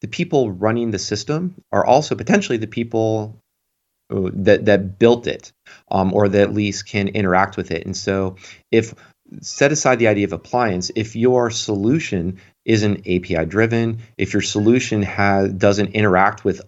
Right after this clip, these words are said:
others, it doesn't, you know, it doesn't play well with others, it doesn't have a, a good authentication model for users, um, and, and so on, then it's, or it doesn't plug into your deployment pipeline as well, um, then it's gonna fall out of favor.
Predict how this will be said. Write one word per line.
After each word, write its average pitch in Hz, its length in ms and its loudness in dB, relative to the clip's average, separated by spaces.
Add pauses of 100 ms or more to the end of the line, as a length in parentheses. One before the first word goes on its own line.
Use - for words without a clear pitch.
others, 120 400 -2
it 98 40 -6
doesn't, 92 280 -4
you 90 60 -2
know, 82 60 -2
it 85 40 0
doesn't 101 240 2
play 104 160 4
well 98 160 4
with 95 120 -2
others, 101 380 4
it 95 60 0
doesn't 104 220 2
have 104 200 0
a, 98 120 4
a 98 140 0
good 98 340 0
authentication 104 800 -4
model 101 300 0
for 104 160 -4
users, 101 640 -2 (420)
um, 92 340 2
and, 101 200 0
and 101 220 2
so 143 300 4
on, 90 280 0 (220)
then 110 280 2
it's, - 460 -6 (220)
or 113 160 6
it 110 40 4
doesn't 117 260 0
plug 113 280 0
into 110 340 -2
your 110 120 2
deployment 143 400 -2
pipeline 87 420 -4
as 87 140 -8
well, 117 320 -4 (340)
um, 98 460 -2
then 113 260 4
it's - 160 -2
gonna 170 200 2
fall 139 200 4
out 113 140 6
of 95 80 -2
favor. 92 420 -2